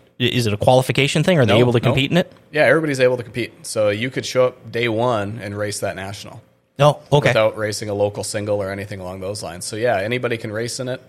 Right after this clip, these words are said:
Speaker 2: Um, they're awarded their points and everything else. And then,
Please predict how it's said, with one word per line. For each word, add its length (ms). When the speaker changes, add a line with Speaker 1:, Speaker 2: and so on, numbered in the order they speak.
Speaker 2:
Um, 580
they're 120
awarded 420
their 120
points 480
and 100
everything 340
else. 300
And 100
then, 340